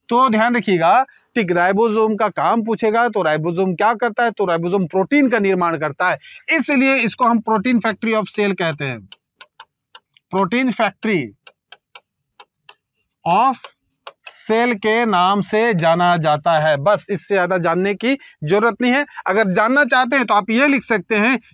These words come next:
कि ये एमआरएनए, मैसेंजर आरएनए से, ठीक, प्रोटीन, प्रोटीन बनाने में सहायक है, बनाने में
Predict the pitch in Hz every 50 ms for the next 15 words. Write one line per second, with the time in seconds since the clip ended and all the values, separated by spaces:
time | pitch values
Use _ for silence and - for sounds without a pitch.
0 | _ - - 240 233 220 208 233 262 269 247 190 123 - - _ _ _ _ -
1 | - _ _ - - _ _ _ _ _ _ _ - - _ _ _ - - _
2 | _ - 208 240 262 285 269 233 - 196 202 214 226 233 240 233 214 185 208 214
3 | 220 220 214 190 147 110 - _ _ _ - - - _ - 160 190 196 - 226
4 | 233 214 226 247 226 196 196 196 202 208 214 220 226 240 247 247 220 - 196 175
5 | 139 107 98 - _ _ - - _ _ - - - 220 202 156 - - 208 214
6 | 214 185 170 240 240 220 165 123 101 - _ _ - - _ _ _ _ _ -
7 | - _ _ _ _ - - _ _ - - _ _ _ _ _ _ _ _ -
8 | - - _ - - - _ _ _ _ _ _ _ _ - 185 190 196 175 247
9 | 269 269 226 170 175 180 180 180 180 185 196 202 196 190 170 175 160 156 147 139
10 | 135 127 - 127 110 101 104 _ _ _ _ _ _ _ _ _ _ _ - -
11 | - 135 131 151 165 180 175 165 151 151 156 160 151 139 123 110 104 -